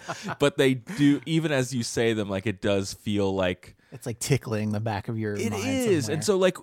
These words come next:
Speaker 1: in, you think about the timeline, like, in between Tolkien and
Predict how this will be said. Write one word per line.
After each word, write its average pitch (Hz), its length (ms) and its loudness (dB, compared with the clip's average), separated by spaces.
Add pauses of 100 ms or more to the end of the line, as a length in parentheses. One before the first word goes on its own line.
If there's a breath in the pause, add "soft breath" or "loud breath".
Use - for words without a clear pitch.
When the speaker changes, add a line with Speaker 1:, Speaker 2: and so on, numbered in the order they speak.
Speaker 1:
in, 202 240 -2
you 185 140 0
think 208 160 -4
about 196 160 -2
the 156 80 -4
timeline, 151 580 -2
like, 110 260 -2
in 165 220 0
between 131 920 -4 (520)
Tolkien 104 880 0 (200)
and 98 800 0